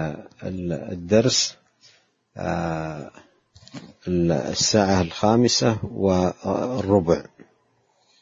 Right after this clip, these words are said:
يبدأ الدرس الساعة الخامسة والربع بإذن الله سبحانه وتعالى، ونستمر على ذلك، يكون الدرس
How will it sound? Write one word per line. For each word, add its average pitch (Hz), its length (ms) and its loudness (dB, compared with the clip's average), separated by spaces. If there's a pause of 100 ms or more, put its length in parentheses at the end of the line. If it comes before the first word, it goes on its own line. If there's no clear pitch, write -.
(1300)
يبدأ 95 400 0
الدرس 95 420 0
الساعة 87 560 -2
الخامسة 101 600 0
والربع 92 520 2
بإذن 92 400 0
الله 90 260 2
سبحانه 85 520 -4
وتعالى، 92 600 0 (920)
ونستمر 107 720 4
على 87 200 2
ذلك، 82 440 0
يكون 92 320 -2
الدرس 95 560 0